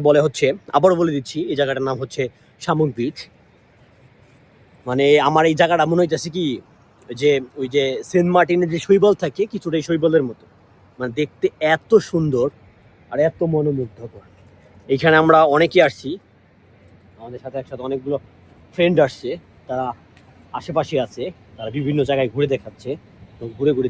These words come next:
দেখতাছে। আমি আপনাদের আমার সামনে যে একটা, যেটা মানে আছে, আচ্ছা, আচ্ছা, আচ্ছা, আচ্ছা। ও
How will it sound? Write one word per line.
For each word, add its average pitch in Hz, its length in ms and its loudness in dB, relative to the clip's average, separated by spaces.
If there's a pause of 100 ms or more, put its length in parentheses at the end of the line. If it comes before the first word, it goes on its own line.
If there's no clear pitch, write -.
(100)
দেখতাছে। 147 440 -4 (800)
আমি 131 180 0
আপনাদের 156 340 2
আমার 147 200 0
সামনে 175 300 4 (140)
যে 151 120 -2
একটা, 135 140 -2 (140)
যেটা 127 240 -4
মানে 143 140 0 (120)
আছে, 139 200 -2 (1700)
আচ্ছা, 143 280 -6
আচ্ছা, - 220 -12
আচ্ছা, - 200 -20
আচ্ছা। - 160 -20 (500)
ও - 20 -18